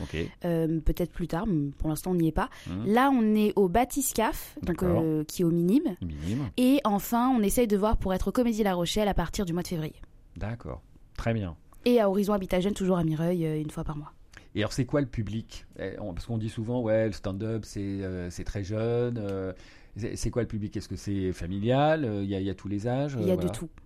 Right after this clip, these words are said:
Speaker 2: Alors,
Speaker 1: Ouais.
Speaker 2: les enfants, on évite parce que parfois, on, les
Speaker 1: Ouais.
Speaker 2: humoristes, euh, disent des blagues. Euh, bon, après, souvent, ils comprennent pas tout court, mais, euh,
Speaker 1: Hmm.
Speaker 2: mais c'est vrai qu'en général, on est plutôt sur, euh,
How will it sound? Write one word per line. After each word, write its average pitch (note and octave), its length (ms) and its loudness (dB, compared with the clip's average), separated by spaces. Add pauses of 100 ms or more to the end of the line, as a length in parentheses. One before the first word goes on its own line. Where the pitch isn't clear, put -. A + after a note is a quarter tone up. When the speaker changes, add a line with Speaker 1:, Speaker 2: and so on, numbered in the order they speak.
(180)
Speaker 2:
Alors, G#3 160 6
Speaker 1:
Ouais. A3 60 4
Speaker 2:
les A3 120 4
enfants, A#3 240 2
on D4 60 8
évite C#4 240 6
parce G#3+ 180 0
que A3 60 2
parfois, G#3 300 0
on, F#3+ 400 0
les F#3+ 100 6
Speaker 1:
Ouais. G#3 100 6
Speaker 2:
humoristes, A3 400 6
euh, F#3+ 140 6
disent F3+ 220 -2
des F#3 100 6
blagues. G3 360 4
Euh, F3 280 2
bon, E3+ 180 2
après, G3+ 200 0
souvent, F#3 240 -2
ils F#3 80 0
comprennent F3 300 -4
pas F3+ 100 0
tout B3+ 100 -4
court, C4+ 180 4
mais, E3+ 160 2
euh, D#3+ 60 0 (220)
Speaker 1:
Hmm. - 40 -10 (380)
Speaker 2:
mais G3 100 4
c'est G#3 140 2
vrai A#3 180 6
qu'en G3 400 4
général, G3+ 340 4
on G3+ 120 4
est G3 60 4
plutôt G#3 280 2
sur, F#3+ 300 -2
euh, F3 300 4